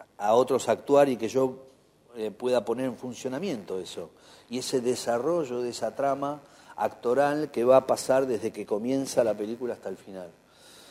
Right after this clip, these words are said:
Y también fue muy importante empezar a ver la pelotudez narcisística de la actuación, la inseguridad del actor,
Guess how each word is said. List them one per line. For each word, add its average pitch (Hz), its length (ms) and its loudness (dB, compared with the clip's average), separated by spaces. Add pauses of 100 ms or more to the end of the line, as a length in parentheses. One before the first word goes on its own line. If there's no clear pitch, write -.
(140)
Y 113 80 -10
también 165 280 2
fue 156 140 -2
muy 165 140 -2
importante 147 760 4
empezar 113 360 -2
a 131 80 6
ver 143 280 6 (380)
la 113 180 4
pelotudez 117 420 -2
narcisística 110 680 -6
de 92 80 -2
la 92 80 -2
actuación, 90 460 -8 (520)
la 104 100 0
inseguridad 113 800 0
del 92 140 -2
actor, 90 480 -4